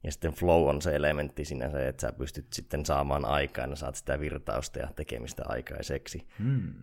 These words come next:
Speaker 1: Ja sitten tää flow oli mulla semmonen, että se oli vähän pintapuolisesti tiedossa. Mä rupesin syventyä siihen, tässä on vuoden ajan syventynyt tosi paljon, käynyt tosi paljon, kahlannut tutkimusta. Sitten mulla on vanhastaan liikuntabiologian tausta,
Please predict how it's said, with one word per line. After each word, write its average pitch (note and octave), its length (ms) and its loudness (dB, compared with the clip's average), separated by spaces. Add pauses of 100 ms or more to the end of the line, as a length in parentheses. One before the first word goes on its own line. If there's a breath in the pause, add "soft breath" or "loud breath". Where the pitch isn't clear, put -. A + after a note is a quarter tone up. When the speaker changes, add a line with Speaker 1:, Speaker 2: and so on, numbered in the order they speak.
Speaker 1:
Ja D#2+ 80 6
sitten E2+ 280 6
tää D#2 160 8
flow A#2+ 340 12
oli F2 160 10
mulla E2+ 240 6
semmonen, F2+ 400 4
että D#2 140 2
se F2+ 60 2
oli E2 360 4
vähän F#2 200 6
pintapuolisesti F2+ 760 4
tiedossa. F#2+ 600 4 (400 soft breath)
Mä E2 100 4
rupesin D#2 300 0
syventyä G2 580 8
siihen, D#2 400 0
tässä D#2 320 -2
on D#2 160 -6
vuoden D#2+ 280 4
ajan D2 200 4
syventynyt D2 520 -2
tosi C#2 220 -4
paljon, D#2+ 600 4 (120)
käynyt D#2+ 280 -4
tosi D#2 200 -4
paljon, D2 240 -2
kahlannut C#2+ 480 -6
tutkimusta. - 680 -2 (580 soft breath)
Sitten - 200 0
mulla D#2 300 4
on D2+ 200 0 (160)
vanhastaan D#2+ 500 2
liikuntabiologian F2+ 840 4
tausta, F2+ 460 6